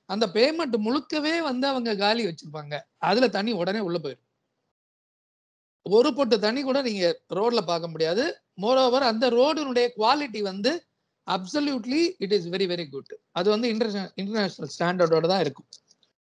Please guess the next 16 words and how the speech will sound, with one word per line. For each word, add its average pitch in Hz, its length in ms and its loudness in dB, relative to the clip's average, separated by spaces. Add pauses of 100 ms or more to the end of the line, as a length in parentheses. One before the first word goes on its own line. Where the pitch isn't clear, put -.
(120)
நாம 208 360 4
ஒதுக்குற 220 480 4
நிதியும் 226 560 -2
அந்த 180 340 -4
ஸ்டாண்டர்டுக்கு 208 440 -2
தான் 240 180 0
ஒதுக்குறோம். 208 380 -8 (1200)
ஆனா 165 540 -4 (360)
ரோடு 262 360 4
வந்து 196 460 0
அடுத்த 254 320 0
வாரமே 170 720 0
பெரிய 285 280 -2
பெரிய 226 320 2
பள்ளமா 185 460 -2 (300)
மாறிடுது. 147 480 -4